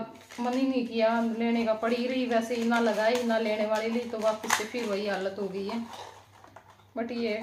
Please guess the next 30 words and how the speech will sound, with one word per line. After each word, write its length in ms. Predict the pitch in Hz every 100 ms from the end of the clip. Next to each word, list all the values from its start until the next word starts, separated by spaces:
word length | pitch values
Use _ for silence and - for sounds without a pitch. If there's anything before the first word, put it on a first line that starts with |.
| - -
कोई 120 | 220
बात 260 | 214 208 208
नहीं, 160 | 208 202 - - - - _ - 214
दो 260 | 202 196 - -
चलते 360 | 233 208 196 202
रहते 280 | 208 202 180
हैं। 220 | 185 226 - _ - - - _ - _ _ _ _ _ _
और 360 | 202 190 196 196 - - - - - -
ये 140 | 226 196
देखिए, 420 | 185 - - 190 - - _ _ _ _ _ - _ _ - _ -
ठीक 180 | 254 254
है, 120 | 247 233 - - - -
तो 60 |
एक 140 | 226 233
मैंने 180 | 220 214
मंगवाई 360 | 208 202 196
है 120 | 220 196
ये 160 | 226 254 - -
फेशियल 380 | 202 202 220 202
किट, 260 | 226 226 - - - - -
और 140 | 190
पंखा 380 | 196 240 233 247
बंद 220 | 233 240 226
करना 220 | 214 214
पड़ता 340 | 196 196 202
है 180 | 220 226
वीडियो 280 | 226 220 208
के 100 | 214
टाइम 320 | 208 208 196
पे, 160 | 196